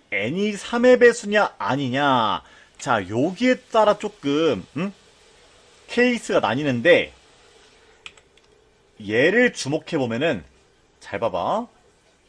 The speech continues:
K는 일부터 삼 n까지 에이케이야.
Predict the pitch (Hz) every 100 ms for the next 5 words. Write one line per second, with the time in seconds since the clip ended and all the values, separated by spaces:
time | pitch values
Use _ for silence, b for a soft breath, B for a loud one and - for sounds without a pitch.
0 | _ _ _ _ _ _ _ _ _ _
1 | - 247 254 247 233 233 208 208 - -
2 | 233 247 208 214 196 190 110 127 139 -
3 | 190 113 123 117